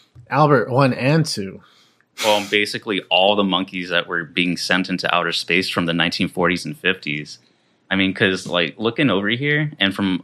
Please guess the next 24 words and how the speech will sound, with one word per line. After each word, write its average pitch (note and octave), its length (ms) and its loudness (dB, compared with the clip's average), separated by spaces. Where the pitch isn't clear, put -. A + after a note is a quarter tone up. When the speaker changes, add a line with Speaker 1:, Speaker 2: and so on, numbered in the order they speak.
Speaker 2:
all G2+ 200 2
the G2+ 100 -6
stuff - 240 -2
that F2 160 -4
I E2+ 180 2
found, C3 480 0
two-thirds A2 600 -2
of D#2 100 -8
monkeys F#2 480 -2
launched F#2 280 0
into E2+ 140 -4
space E2+ 380 -4
from F#2+ 100 -8
nineteen E2+ 280 -4
forties F2+ 280 -2
and F2 100 -10
fifties E2 360 -10
died D#2 280 0
on D#2 200 -4
missions D2+ 380 -4
or F#2+ 120 0
soon F#2+ 300 0
after E2 300 -2
landing. D2+ 500 -4